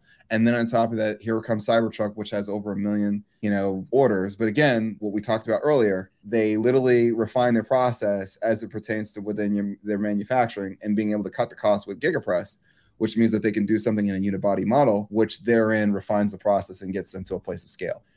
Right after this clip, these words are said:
And that's the part where it's like, when we think about as investors or as anybody, and if you're taking notes as it pertains to you being a startup, or if you're an entrepreneur looking to start up a company, those are the things that you look at.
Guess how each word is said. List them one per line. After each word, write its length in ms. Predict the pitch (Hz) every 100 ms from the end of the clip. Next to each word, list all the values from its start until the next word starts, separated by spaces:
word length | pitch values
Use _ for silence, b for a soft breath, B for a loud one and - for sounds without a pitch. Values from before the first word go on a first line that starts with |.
| _ 95
And 240 | 98 95
that's 320 | 110 135 -
the 120 | -
part 340 | - 117 107 107
where 180 | 107 104
it's 140 | 104
like, 160 | 95 98
when 100 | 98
we 80 |
think 160 | 98 104
about 240 | 101 101
as 220 | 101 101 98
investors 640 | 92 101 - 110 110 98
or 240 | 92 92 90
as 180 | 95 -
anybody, 580 | 139 135 95 87 90 - b b b
and 160 | 117
if 80 | 117
you're 80 | 113
taking 340 | 127 139 127
notes 280 | 117 113 110
as 240 | 98 104 113
it 80 |
pertains 400 | 113 104 107 107
to 60 | 101
you 260 | 98 113 107
being 240 | 113 107
a 40 |
startup, 500 | 101 107 107 113 143 - _ _ -
or 240 | 110 107
if 120 | 104
you're 120 | 113 110
an 60 |
entrepreneur 640 | 101 110 - 101 101 107 107
looking 280 | 104 104 101
to 100 | 95
start 260 | - 107
up 120 | 123 131
a 200 | 131 131
company, 560 | - 147 147 156 160 - b b b 113
those 280 | 127 156 165
are 60 |
the 120 | 139
things 240 | 139 139 123
that 140 | 120
you 60 | 117
look 180 | 110 -
at. 160 | -